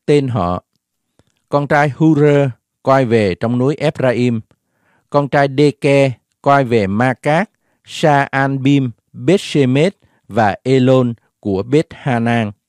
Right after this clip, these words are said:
con trai Hesed, coi về Arubot; người coi luôn Soko và cả xứ Hephe. Con trai Abinadab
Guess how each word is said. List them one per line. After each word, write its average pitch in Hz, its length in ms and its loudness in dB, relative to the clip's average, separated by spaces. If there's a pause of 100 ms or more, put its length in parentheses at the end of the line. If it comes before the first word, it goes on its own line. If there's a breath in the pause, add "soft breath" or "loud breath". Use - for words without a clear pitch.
(800)
con 143 180 0
trai 156 200 0
Hesed, 160 460 0 (420)
coi 139 220 2
về 110 300 0
Arubot; 127 680 2 (720)
người 135 280 2
coi 156 240 4
luôn 156 360 2
Soko 135 680 2 (280)
và 98 180 -2
cả 101 340 -4
xứ 151 360 -4
Hephe. 113 520 0 (2000)
Con 127 200 -2
trai 127 380 -2
Abinadab 123 800 -2